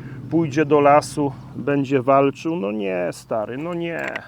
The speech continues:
tak to nie zadziała. Ale broń bardzo pomoże. Od chociażby właśnie, o, widzisz, teraz już jest.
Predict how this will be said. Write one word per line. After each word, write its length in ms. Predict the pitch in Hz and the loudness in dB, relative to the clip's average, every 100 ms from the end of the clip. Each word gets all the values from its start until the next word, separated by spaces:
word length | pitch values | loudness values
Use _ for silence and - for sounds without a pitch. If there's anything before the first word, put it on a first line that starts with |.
| - 156 | -12 -8
tak 160 | 147 | -6
to 120 | 151 | -6
nie 140 | 139 131 | -4 -2
zadziała. 640 | 135 127 135 113 90 - - - _ - - - - | -2 0 2 2 0 -4 -10 -18 _ -20 -20 -20 -8
Ale 320 | 190 165 185 196 _ 233 | 0 2 2 -2 _ -8
broń 420 | 185 196 196 202 226 | 0 2 2 0 -4
bardzo 420 | 254 349 135 110 | -2 0 -2 -6
pomoże. 540 | - 107 92 87 - - - - _ _ _ _ _ _ _ _ _ - - _ _ _ - | -4 -6 -6 -10 -10 -10 -12 -20 _ _ _ _ _ _ _ _ _ -20 -20 _ _ _ -4
Od 120 | 508 | -2
chociażby 520 | - 202 220 202 190 165 | -2 -2 0 0 0 0
właśnie, 460 | 165 170 - 160 - _ _ _ _ - - _ _ - | 0 0 -2 -4 -6 _ _ _ _ -14 -14 _ _ -4
o, 220 | 131 - - | -4 -4 -12
widzisz, 460 | 135 240 339 - | -8 -6 -6 -8
teraz 360 | - 117 110 - | -6 -4 -4 -8
już 160 | 101 | -12
jest. 320 | 92 - - | -12 -14 -16